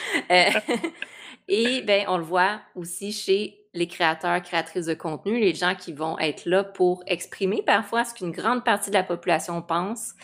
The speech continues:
Mais ça, c'est très important, on l'a nommé tout à l'heure, parfois c'est un poids sur les épaules. <laughs> Mais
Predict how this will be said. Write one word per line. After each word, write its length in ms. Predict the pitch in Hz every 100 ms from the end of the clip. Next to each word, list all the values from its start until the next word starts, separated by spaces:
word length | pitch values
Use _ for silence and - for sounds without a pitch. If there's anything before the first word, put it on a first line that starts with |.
| - - -
Mais 80 |
ça, 140 | 175 208
c'est 100 | 196
très 240 | - 190
important, 540 | 180 165 151 - 180 - _ - - - _ _
on 80 | 196
l'a 100 | 175
nommé 240 | 180 196 247
tout 140 | 262
à 40 |
l'heure, 200 | 247 269
parfois 260 | 269 202 214
c'est 120 | -
un 100 | 190
poids 360 | 180 - 220 226 - - _
sur 160 | - 185
les 160 | 190
épaules. 440 | 190 196 240 370 403 - - - - -
<laughs> 720 | - - - - - - -
Mais 480 | 214 214 220 240 285